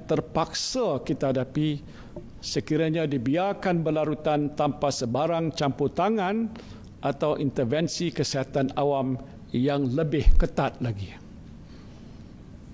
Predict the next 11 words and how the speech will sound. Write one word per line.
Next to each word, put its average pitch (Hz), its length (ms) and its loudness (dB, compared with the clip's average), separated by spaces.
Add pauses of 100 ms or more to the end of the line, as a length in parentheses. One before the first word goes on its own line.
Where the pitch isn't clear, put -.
(160)
The 131 240 2
situation 160 640 4
today 175 400 2
is 151 160 0
indeed 147 400 0
very 139 480 0
alarming. 185 640 0 (800)
Our 120 160 4
healthcare 156 560 0
system 190 720 0
is - 240 0